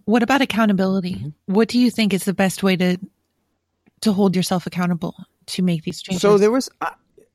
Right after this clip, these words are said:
Speaker 2: yeah, yeah, yeah. So for, for, okay, so here's an example for me. So I have the same struggles as everybody else, right? Like, I do. I, I've, okay, so in the past, I've done multiple things.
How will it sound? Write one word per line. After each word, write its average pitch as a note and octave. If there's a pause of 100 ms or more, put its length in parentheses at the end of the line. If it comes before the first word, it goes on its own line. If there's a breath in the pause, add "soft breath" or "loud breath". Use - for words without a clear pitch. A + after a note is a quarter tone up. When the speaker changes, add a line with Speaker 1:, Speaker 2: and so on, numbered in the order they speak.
(100)
Speaker 2:
yeah, E3+
yeah, G3
yeah. E3+
So E3 (240)
for, E3
for, -
okay, D3+
so D#3+
here's G3+
an G#3
example D3+
for C#3+
me. B2
So D3
I E3+
have G#3
the C#3
same C#3+
struggles A#2
as G#2+
everybody F#2+
else, - (320)
right? A#2
Like, A#2
I D3
do. G3
I, D3 (320 soft breath)
I've, F3 (120)
okay, C3+
so D3
in D3+
the D#3+
past, F#3
I've D3
done C3+
multiple B2
things. F#2+